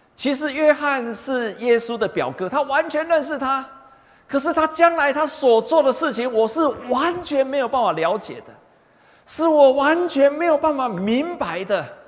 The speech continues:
然后他说：“他是上帝的羔羊，要除去世人的罪。”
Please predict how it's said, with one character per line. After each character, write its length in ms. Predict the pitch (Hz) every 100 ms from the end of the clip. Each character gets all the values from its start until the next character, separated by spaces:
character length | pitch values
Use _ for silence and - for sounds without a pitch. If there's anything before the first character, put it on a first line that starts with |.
| - _ _ _ _ _ _ _ _ _ _ _ _ _ _ _ _
然 80 | 247
后 80 |
他 160 | 277 294
说 480 | 294 311 294 294 - - - - _ -
：“他 220 | 302 311
是 200 | 311 277
上 600 | - - 349 294 254 226
帝 180 | 302 254
的 140 | 233
羔 340 | 262 247 254
羊， 380 | 202 160 180 202
要 320 | 254 240 185
除 480 | 180 - 175 214 262
去 320 | 262 277 247
世 400 | 170 - 339 285
人 200 | 190 170 277
的 100 | 277
罪。” 400 | 277 349 302